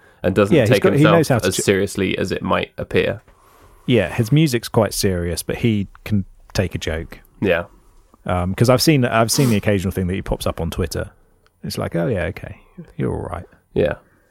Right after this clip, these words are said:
Speaker 2: Um, so one person who it would have been interesting to see pop up in this movie would be Ashton Kutcher.
Speaker 1: Yeah.
Speaker 2: Um, the, the real life, um, B F F slash lover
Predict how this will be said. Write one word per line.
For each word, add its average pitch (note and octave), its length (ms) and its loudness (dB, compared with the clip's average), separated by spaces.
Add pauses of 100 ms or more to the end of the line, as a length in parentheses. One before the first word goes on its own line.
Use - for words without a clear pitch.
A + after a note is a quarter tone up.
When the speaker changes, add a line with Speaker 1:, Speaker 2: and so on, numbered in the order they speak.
(640)
Speaker 2:
Um, F2 400 -6 (1200)
so A#2 540 0
one F3 240 2
person C3+ 380 2
who A#2 140 2
it A2 80 0
would G#2+ 120 0
have G#2+ 60 -4
been G#2 160 0
interesting G#2+ 500 -2
to F#2 100 -6
see F#2+ 200 -4
pop F2+ 200 -4
up F#2 140 -4
in F#2 80 -4
this F2+ 160 -6
movie F2+ 600 -6
would G2+ 140 0
be A2+ 160 0
Ashton G#2 380 -6
Kutcher. - 520 -2 (180)
Speaker 1:
Yeah. B2 280 0 (280)
Speaker 2:
Um, F2 460 -4
the, G#2 440 -2
the G#2+ 220 0
real A#2 380 2
life, - 600 -2 (160)
um, F#2+ 540 0 (460)
B G#2+ 160 4
F - 180 -2
F - 560 -6
slash F#2+ 420 -4
lover F#2+ 380 0